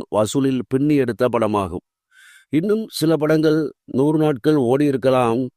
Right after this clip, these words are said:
ஆனால் அந்த படங்களெல்லாம் இப்போது சொல்லப்பட்ட படங்களின் வசூலுக்கு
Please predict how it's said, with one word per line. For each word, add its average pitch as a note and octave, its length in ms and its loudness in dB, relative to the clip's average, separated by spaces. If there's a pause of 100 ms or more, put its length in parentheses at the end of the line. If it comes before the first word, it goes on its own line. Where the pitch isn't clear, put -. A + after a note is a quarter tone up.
(260)
ஆனால் B2+ 380 2 (160)
அந்த A#2+ 240 0
படங்களெல்லாம் C#3+ 760 2 (220)
இப்போது C3+ 460 0
சொல்லப்பட்ட D3 600 0 (340)
படங்களின் C3+ 600 0 (100)
வசூலுக்கு C#3 720 0